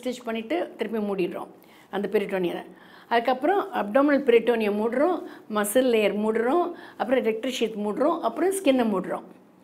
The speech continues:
இது எல்லாமே ஆறு வாரத்துல ஆறி போயிடுன்னு வச்சுக்கோங்க. அப்புறம் அந்த இடம் மட்டும் கொஞ்சம் ஹார்டா இருக்கும். ஒரு three, four மந்த்ஸுக்கு கல்லு மாதிரி இருக்கும்.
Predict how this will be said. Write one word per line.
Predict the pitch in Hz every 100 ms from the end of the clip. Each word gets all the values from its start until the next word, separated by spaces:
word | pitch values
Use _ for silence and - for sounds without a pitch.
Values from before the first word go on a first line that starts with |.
| - - - 247
இது | 254
எல்லாமே | 254 285 294 349
ஆறு | 233 226 226
வாரத்துல | 220 226
ஆறி | 294 254 294 214
போயிடுன்னு | 214 190 214 185
வச்சுக்கோங்க. | - - 175 185 311 - - - - -
அப்புறம் | 247 311
அந்த | 220
இடம் | 220 247
மட்டும் | 277 254 370
கொஞ்சம் | 330 359 -
ஹார்டா | 208 220 226
இருக்கும். | 208 - 220 339 - - -
ஒரு | - 214 208
three, | 233 233
four | 220
மந்த்ஸுக்கு | 214 208 226 277 277
கல்லு | 226 214 214
மாதிரி | 208 214
இருக்கும். | 196 196 262